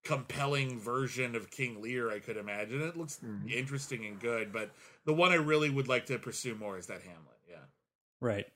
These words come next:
Speaker 3: same. I wanna see the Asta Nielsen, because she's, she, she produced the movie. Um, she is like, "I'm producing this movie, I'm starring in this movie, I want Hamlet to be a woman." And, um, and so, yeah, and let's, let's, and so I, I, I'm,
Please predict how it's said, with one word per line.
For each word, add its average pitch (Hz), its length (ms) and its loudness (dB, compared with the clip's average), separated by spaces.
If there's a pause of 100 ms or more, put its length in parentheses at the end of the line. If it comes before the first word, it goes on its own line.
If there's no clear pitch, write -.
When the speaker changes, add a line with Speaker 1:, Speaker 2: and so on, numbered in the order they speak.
Speaker 3:
same. 110 460 2
I 135 140 8
wanna 139 220 8
see 127 220 8
the 120 120 4
Asta 113 320 2
Nielsen, 110 420 0
because 120 220 2
she's, 165 300 2
she, 185 260 6
she - 180 2
produced 147 580 6
the 185 60 2
movie. 185 560 4 (480)
Um, 123 380 4
she 127 280 4 (160)
is 131 140 4
like, 120 140 4
"I'm 151 140 8
producing 156 380 6
this 151 160 4
movie, 151 260 2
I'm 110 120 2
starring 131 420 6
in 131 100 0
this 131 200 6
movie, 127 460 2 (320)
I 123 100 -2
want 117 220 -2
Hamlet 123 320 0 (240)
to - 80 8
be 117 140 0
a 107 60 0
woman." 156 520 4 (400)
And, 123 520 2 (340)
um, 113 640 2 (140)
and 113 340 0
so, 110 440 0 (100)
yeah, 110 260 0
and 104 140 -10
let's, - 360 2
let's, 127 280 -8 (100)
and 117 180 -6
so 117 140 -2
I, 117 280 0
I, 113 140 0
I'm, 113 300 -2